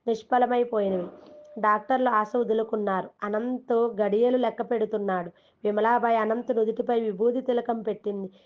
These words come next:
కొంత విభూది అది నోటి-, అతని నోటిలో వేసింది. ఆ రాత్రి అనంతకు స్పృహ వచ్చింది. క్రమంగా అతని జ్వరం తగ్గిపోయి మరుసటి రోజు పరీక్షించిన డాక్టర్లు ఆశ్చర్యపోయారు.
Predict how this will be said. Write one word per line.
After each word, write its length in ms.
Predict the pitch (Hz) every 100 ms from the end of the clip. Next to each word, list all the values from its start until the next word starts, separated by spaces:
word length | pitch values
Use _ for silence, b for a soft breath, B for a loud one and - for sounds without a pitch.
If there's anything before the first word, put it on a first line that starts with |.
| b
కొంత 260 | 269 254 254
విభూది 400 | 233 208 240 262
అది 160 | 247 226
నోటి-, 460 | 220 208 208 226
అతని 340 | 240 240 233 220
నోటిలో 400 | 214 208 233 262
వేసింది. 540 | 226 208 - 196 185 b b -
ఆ 160 | 220
రాత్రి 340 | 214 208 208 254
అనంతకు 380 | 226 240 247 254
స్పృహ 340 | - 208 208
వచ్చింది. 500 | 233 233 - 202 185 b b b
క్రమంగా 440 | 240 214 220 226 226
అతని 360 | 220 220 220
జ్వరం 360 | 196 208 214 240
తగ్గిపోయి 560 | 247 214 196 226 233 226
మరుసటి 460 | 208 190 247 240
రోజు 260 | 226 226 214
పరీక్షించిన 680 | 220 190 208 240 226 226 214
డాక్టర్లు 480 | 196 196 - 240 226
ఆశ్చర్యపోయారు. 880 | 196 - 226 247 247 202 190 175